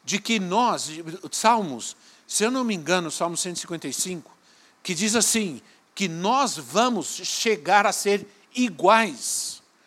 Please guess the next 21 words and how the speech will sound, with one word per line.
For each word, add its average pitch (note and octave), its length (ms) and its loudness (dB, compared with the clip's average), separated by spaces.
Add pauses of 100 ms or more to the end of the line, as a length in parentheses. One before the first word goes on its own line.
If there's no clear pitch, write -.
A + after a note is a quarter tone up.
(180)
a G3+ 160 6
quem G#3+ 540 0
nós F3 500 4
adoramos. E3+ 920 0 (1600)
Isto F3 120 -4
é, C#3+ 180 -2 (100)
com G#3 160 4
relação B3 580 4
aos G#3 280 0
ídolos, G3+ 680 -2
às E3+ 180 -2
imagens, E3+ 840 0 (800)
a D#3+ 100 -2
palavra A#3+ 340 4
de A3+ 120 -2
Deus A#3 240 -2
diz, D#3+ 440 -4 (640)
"Tornem-se A#3 1000 6
iguais G3+ 720 4
a A#3+ 180 8
eles, G3+ 600 6